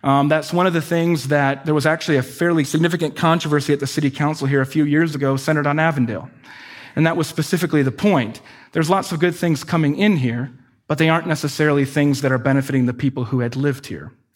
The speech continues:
before. And of course, in some ways, that can be true of churches as well. So I think the main issue there is simply to, to have that posture of empathy and of understanding and try to seek that welfare by not assuming that those things that might benefit you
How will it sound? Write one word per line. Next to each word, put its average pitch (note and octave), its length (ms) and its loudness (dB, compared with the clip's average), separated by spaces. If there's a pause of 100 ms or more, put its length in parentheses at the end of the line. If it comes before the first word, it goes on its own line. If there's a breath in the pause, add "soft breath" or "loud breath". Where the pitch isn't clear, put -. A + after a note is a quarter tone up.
(140)
before. - 380 -10 (580 loud breath)
And D#3 80 0
of C3+ 100 -2
course, D#3+ 280 2
in C#3 80 4
some C#3+ 240 2
ways, C3+ 240 2
that B2+ 160 0
can C3 100 0
be B2 100 -2
true A#2+ 220 -4
of A2 100 -6
churches - 680 -6 (260)
as A#2+ 140 -6
well. B2 260 -4 (760 loud breath)
So A3+ 140 0
I A3+ 60 4
think - 460 0
the G3 140 0
main A#3 300 6
issue G3 340 0
there D3+ 180 2
is C#3+ 160 2
simply D#3+ 460 2
to, C3 300 0
to C3 180 -4
have D#3+ 240 0
that E3+ 220 0
posture D#3 380 0
of B2+ 120 -2
empathy D#3+ 400 0
and C3+ 100 2
of A#2 80 -2
understanding A#2+ 840 -2 (320 loud breath)
and C3 120 0
try D#3+ 100 4
to D3 100 -2
seek F3 280 0
that E3+ 200 0
welfare D3 360 2
by D3 140 2
not D#3 260 2
assuming C#3+ 680 2
that C#3 160 0
those D#3 300 2
things D#3 300 0
that C#3+ 120 -2
might D3 240 -2
benefit B2+ 460 -2
you B2 420 0